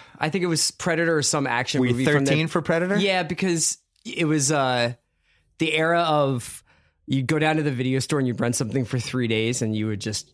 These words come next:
Speaker 1: you would just watch it over and over
Speaker 2: Yeah.
Speaker 1: again. And that, and those movies just become indelible. So I think that it was something like Predator or Die Hard. Those eighties action movies were huge. Beverly Hills Cop is very big too.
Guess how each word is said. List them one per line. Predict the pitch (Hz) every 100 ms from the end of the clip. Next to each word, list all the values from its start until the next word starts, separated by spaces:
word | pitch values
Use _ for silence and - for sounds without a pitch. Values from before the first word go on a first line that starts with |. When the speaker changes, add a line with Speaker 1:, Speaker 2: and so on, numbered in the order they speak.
| -
Speaker 1:
you | 113
would | 101
just | 101
watch | 90 95 -
it |
over | 98 98
and | -
over | - -
Speaker 2:
Yeah. | 143
Speaker 1:
again. | 123 - - 123 -
And | 117
that, | 120 120 -
and | 131 131
those | 131
movies | 120 120 117
just | - 110 -
become | 110 113
indelible. | 101 98 95 98 110 -
So | - 117 107 101 - - -
I | 139
think | 139 160
that | 160
it | 147
was | 123
something | - 131 131 113
like | 117 113
Predator | - 110 110 104
or | 101
Die | 104 104
Hard. | 104 104 113
Those | 120 117
eighties | 135 120 110
action | 110 107 117
movies | 113 101 110 117
were | 123
huge. | 107 - - 117 113 95 - - -
Beverly | 135 127
Hills | 120 -
Cop | 117 104
is | 113
very | 107 98
big | 92 92
too. | - -